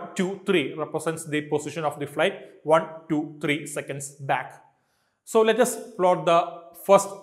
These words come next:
uh, sound wave which was produced three seconds back when the source was at point three.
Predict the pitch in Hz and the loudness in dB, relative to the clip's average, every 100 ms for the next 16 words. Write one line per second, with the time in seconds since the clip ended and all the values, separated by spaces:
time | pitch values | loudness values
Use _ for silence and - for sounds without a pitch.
0 | - 147 143 139 160 139 131 147 220 175 | 0 4 4 2 2 2 2 2 2 0
1 | 160 151 - 156 165 180 180 208 202 - | -2 -4 -2 -2 2 0 0 -2 -4 -4
2 | - - 196 220 196 - 139 - 147 160 | -12 0 2 4 2 -2 -6 -4 2 2
3 | - 180 147 151 147 160 156 160 156 147 | 0 -6 -4 -4 -6 -4 -2 -4 -2 0
4 | 151 151 165 - 139 139 139 - 247 226 | 0 0 -8 -4 -2 -2 -8 -4 -2 -2
5 | 117 - | -4 -14